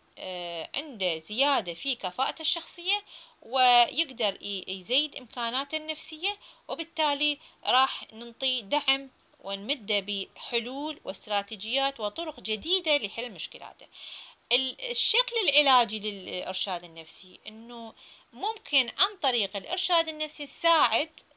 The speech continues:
ال- المسترشد، نس-، نساعد المسترشد وليس نعالج،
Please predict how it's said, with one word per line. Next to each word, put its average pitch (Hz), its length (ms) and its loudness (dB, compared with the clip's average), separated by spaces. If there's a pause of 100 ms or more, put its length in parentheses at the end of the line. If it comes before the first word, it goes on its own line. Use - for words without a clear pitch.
(140)
ال- 202 260 2 (560)
المسترشد، 190 680 -4
نس-، 220 320 -10
نساعد 277 500 4
المسترشد 277 600 -2
وليس 233 400 -2
نعالج، 190 540 4